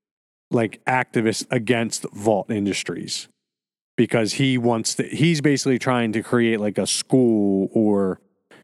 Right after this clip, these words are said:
church of heroes that worship him, and he can get them to do whatever they want him to do, because that's where the Deep and A-Train go.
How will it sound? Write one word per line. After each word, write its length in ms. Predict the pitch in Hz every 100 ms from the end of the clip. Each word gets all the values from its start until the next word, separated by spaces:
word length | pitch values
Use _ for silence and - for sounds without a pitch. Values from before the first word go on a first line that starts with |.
| -
church 480 | - 160 131 - -
of 140 | 117
heroes 640 | - 127 101 95 87 87
that 160 | - 107
worship 540 | 98 120 113 - 87
him, 300 | - 87 87 - - - -
and 100 | 107
he 100 | 113
can 140 | 107
get 140 | 107 107
them 100 | 104
to 80 | 101
do 140 | 107
whatever 260 | 101 98 92
they 100 | 90
want 260 | 98 92
him 180 | 85 78
to 80 | -
do, 200 | - - _ - - -
because 220 | 110 113
that's 260 | 131 120
where 320 | 123 117 107 101
the 140 | 107
Deep 340 | - 113 104
and 80 | 104
A-Train 600 | 113 117 107 107 92 87
go. 380 | 87 85 85 -